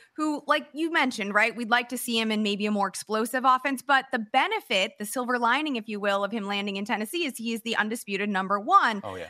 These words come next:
Speaker 1: This is a player who has commanded around a thirty percent target share for the bulk of his career, and he's averaged around seventeen fantasy points per game in three of his last four seasons. Obviously, like, absences have affected his season-long stats, but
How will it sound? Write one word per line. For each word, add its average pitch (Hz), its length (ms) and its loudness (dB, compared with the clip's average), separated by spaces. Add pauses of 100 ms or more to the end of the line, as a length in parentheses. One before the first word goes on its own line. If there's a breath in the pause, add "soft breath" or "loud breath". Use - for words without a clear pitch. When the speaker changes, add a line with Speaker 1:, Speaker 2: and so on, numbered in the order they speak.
Speaker 1:
This 269 140 0
is 277 100 0
a 285 60 2
player 302 300 0
who 269 160 -2
has 247 140 -2
commanded 233 880 0 (300 loud breath)
around 294 400 4
a 247 100 -2 (120)
thirty 294 260 2
percent 269 480 -4
target 240 360 -2
share 208 180 -2
for 214 120 -8
the 202 100 -2
bulk 220 340 0
of 226 100 -6
his 233 200 -4
career, 311 520 -2
and 247 160 -2
he's 247 200 -4 (100)
averaged 208 800 2 (360 soft breath)
around 247 400 4
seventeen 285 720 0
fantasy 247 380 -4
points 220 300 -6
per 233 120 -8
game 233 300 -2
in 208 100 -2
three 226 220 -6
of 220 80 -4
his 202 140 -8
last 202 320 2
four 196 120 -2
seasons. 202 380 -6
Obviously, 180 460 0
like, 170 200 -6
absences 185 600 -2
have 151 100 -4
affected 175 400 -6
his 170 140 -10
season-long 247 480 -2
stats, 311 400 2
but 247 140 0